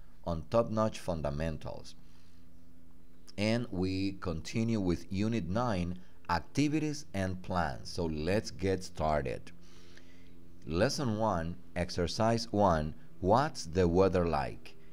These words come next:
Is it hot, cold, warm, or cool? Dice aquí que mirando cada uno de los termómetros, determinemos si la temperatura está hot, cold, warm or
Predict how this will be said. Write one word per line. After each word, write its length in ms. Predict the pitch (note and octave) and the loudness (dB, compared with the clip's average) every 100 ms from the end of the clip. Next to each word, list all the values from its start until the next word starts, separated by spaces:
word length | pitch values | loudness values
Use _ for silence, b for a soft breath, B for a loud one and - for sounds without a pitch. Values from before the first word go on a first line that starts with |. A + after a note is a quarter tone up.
| B - | B 0
Is 240 | F#2 F2+ | 2 2
it 120 | D#2 | -2
hot, 420 | - G2 B2 - - - b b - | 2 6 6 2 -8 -8 b b -6
cold, 420 | - A2 A#2 A#2+ B2 - | 2 4 4 2 -2 -4
warm, 400 | E2+ F2+ G2+ G2+ | 2 4 4 0
or 140 | B2+ | -4
cool? 480 | B2+ - D#3 E2 - - B B B B - | -2 2 2 2 -2 -8 B B B B -2
Dice 160 | F2 | 2
aquí 180 | F#2+ G2 | 2 0
que 120 | G2+ | 0
mirando 400 | F#2 D#2 D#2+ E2+ | 0 2 2 2
cada 260 | - D#2+ E2 | 2 4 4
uno 160 | E2+ | 4
de 60 | D#2+ | 2
los 160 | D#2 D2+ | 0 -2
termómetros, 720 | D#2+ F2+ B2+ G#2 - F2 - B B - | 0 2 2 0 0 -2 -4 B B -8
determinemos 800 | D2 F2 - B2 B2 G#2+ G#2 G#2 | -2 0 0 0 2 0 0 -2
si 100 | G2 | -2
la 140 | F2 D#2 | -2 -2
temperatura 640 | D2+ D2 C#2+ C#2+ F#2+ F#2+ | -4 -2 -4 -2 0 2
está 500 | F#2 - F2+ F2+ F#2 - - - - - - - - - - | 0 0 2 2 0 -6 -8 -10 -10 -10 -10 -10 -8 -4 4
hot, 440 | A#2+ C3 - - - B B B B - | 6 4 -4 -8 -8 B B B B 0
cold, 480 | A2 A#2 A#2+ B2 - - - - | 2 4 2 0 -2 -8 -10 -8
warm 580 | - E2 G2 G#2+ A2 A2 - - | -2 4 8 8 8 2 -4 2
or 400 | F#2 G2+ G#2 | 6 6 4